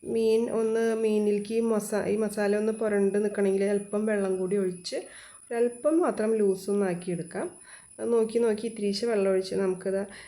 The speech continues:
ഈ ഒരു പരുവത്തിൽ ലൂസാക്കി വയ്ക്കാം. അതിന് ശേഷം നമുക്ക്, ആ,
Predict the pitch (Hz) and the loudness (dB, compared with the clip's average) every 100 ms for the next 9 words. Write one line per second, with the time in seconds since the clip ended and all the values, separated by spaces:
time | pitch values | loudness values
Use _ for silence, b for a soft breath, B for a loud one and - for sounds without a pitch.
0 | B 220 226 233 220 220 196 175 175 190 | B -4 4 4 4 0 0 -2 -2 -2
1 | 202 175 180 175 175 185 170 175 262 - | 0 -4 -4 -6 -4 -6 -4 -6 -6 -10
2 | _ _ b - 240 247 208 233 208 196 | _ _ b -8 -2 0 0 0 -2 0
3 | 247 381 B _ 220 208 | -2 -2 B _ -4 -2